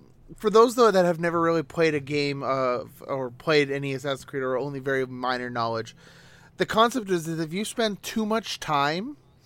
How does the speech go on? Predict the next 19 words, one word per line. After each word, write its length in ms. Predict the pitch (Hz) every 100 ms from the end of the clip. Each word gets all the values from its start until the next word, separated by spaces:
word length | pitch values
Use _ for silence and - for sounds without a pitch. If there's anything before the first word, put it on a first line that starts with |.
| - - - - _
in 180 | 185 165
the 120 | 165
older 300 | 170 185 175
games, 300 | 135 127 117 -
sorry, 280 | 113 107
in 120 | 131 147
the 80 |
g-, 120 | 135 131
actual 360 | 147 - 147
games, 480 | 135 143 120 107 - - - -
if 80 | 156
you 60 |
spend 240 | 147 196 202
too 80 | 220
much 160 | 220 -
time 260 | 202 190
within 280 | 185 139 170
the 140 | 170 139
Animus, 520 | 147 131 120 120